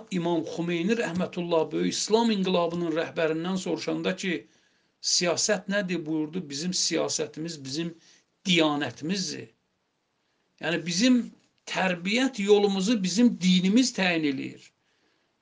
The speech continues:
Yəni mənim siyasətim, mənim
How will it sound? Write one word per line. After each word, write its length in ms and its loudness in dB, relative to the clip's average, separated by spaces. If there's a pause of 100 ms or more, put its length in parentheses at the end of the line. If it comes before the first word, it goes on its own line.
(380)
Yəni 180 -2
mənim 400 4 (280)
siyasətim, 1120 2 (680)
mənim 500 0